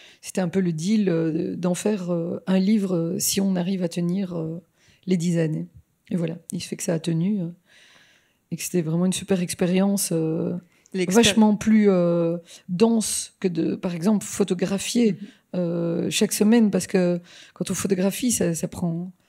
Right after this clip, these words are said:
Speaker 1: ça prend très peu de temps, mais quand on dessine, euh, et alors on peut penser que le dessin, c'est,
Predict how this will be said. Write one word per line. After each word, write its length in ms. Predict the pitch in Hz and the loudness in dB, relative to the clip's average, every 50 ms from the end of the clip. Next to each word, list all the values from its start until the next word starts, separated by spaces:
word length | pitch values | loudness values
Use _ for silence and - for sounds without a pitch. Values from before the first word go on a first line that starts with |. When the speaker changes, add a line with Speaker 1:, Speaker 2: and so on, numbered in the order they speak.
| _ _ - | _ _ -16
Speaker 1:
ça 120 | - - | -14 -14
prend 180 | - - - 185 | -12 -10 -10 -8
très 160 | - - 196 | -6 -6 -6
peu 120 | 156 196 190 | -4 -4 -4
de 60 | 196 | -2
temps, 200 | - 240 240 233 | 0 0 2 2
mais 100 | 208 185 | 2 0
quand 240 | - - 185 160 170 | 0 0 -2 -2 0
on 60 | 180 | 0
dessine, 800 | 180 170 175 202 185 - - - 240 254 233 202 180 175 175 185 - _ - - - - - - - - - - - _ _ - - 202 | 0 2 2 2 2 2 0 0 2 2 2 2 2 0 0 -2 -6 _ -18 -20 -20 -20 -20 -20 -20 -20 -20 -20 -20 _ _ -12 -6 -6
euh, 720 | 190 185 180 170 165 160 165 165 170 170 165 170 165 - 202 202 190 - - - | -4 -4 -4 -4 -6 -6 -6 -6 -6 -6 -6 -6 -6 -6 -6 -4 -6 -6 -4 -4
et 60 | - | 0
alors 140 | 190 220 220 | 2 2 2
on 80 | 220 196 | 2 2
peut 120 | - 208 | 2 0
penser 380 | - 208 214 196 - - 254 240 | 2 2 2 2 2 0 0 2
que 120 | - 190 | 2 2
le 120 | 190 190 | 2 2
dessin, 460 | 185 175 202 185 - - - 233 240 220 | 2 2 2 2 0 0 0 0 0 0
c'est, 440 | - - - 175 165 170 175 175 | -2 -4 -4 -4 -4 -4 -6 -6